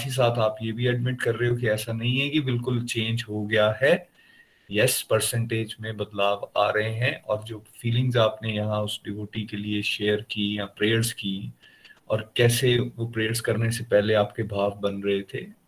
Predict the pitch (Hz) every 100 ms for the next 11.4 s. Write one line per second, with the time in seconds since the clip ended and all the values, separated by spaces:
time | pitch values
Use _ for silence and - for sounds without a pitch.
0 | _ - _ _ _ _ - 151 170 139
1 | - 127 - 110 104 101 98 90 90 92
2 | - - 131 160 160 160 156 170 175 160
3 | - 156 151 156 156 - - 131 117 113
4 | 120 120 123 117 113 117 117 110 117 127
5 | 151 175 160 151 143 135 127 120 107 95
6 | 90 _ _ _ _ _ _ _ _ _
7 | - - - - - - 175 151 151 175
8 | 180 180 190 180 214 202 - 196 196 202
9 | - 175 175 160 139 165 156 139 131 143
10 | 139 147 156 147 175 147 156 151 151 147
11 | 147 113 92 90